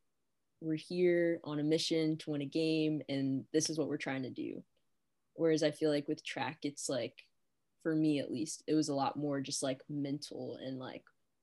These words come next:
where am I at mentally and how do I be here to make sure I bring out the best performance in myself and all of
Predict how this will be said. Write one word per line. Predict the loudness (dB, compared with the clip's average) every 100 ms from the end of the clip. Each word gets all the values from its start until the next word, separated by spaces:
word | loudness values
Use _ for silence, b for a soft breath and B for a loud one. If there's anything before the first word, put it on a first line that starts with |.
| 0
where | 2
am | 2
I | 2 0
at | -2 -2
mentally | 2 2 2 2 4 4 2
and | -2
how | -2 0
do | 0
I | 0
be | -2 -4
here | -4 -4 2 4 6 6 2
to | 0
make | 0 0
sure | 0 2
I | 2
bring | 2 0
out | 0
the | -2
best | -2 -2 -6
performance | -10 -6 -6 -6 -6
in |
myself | -6 -4 -2 0 0 0 -2
and | -6 -6
all | -6
of | -8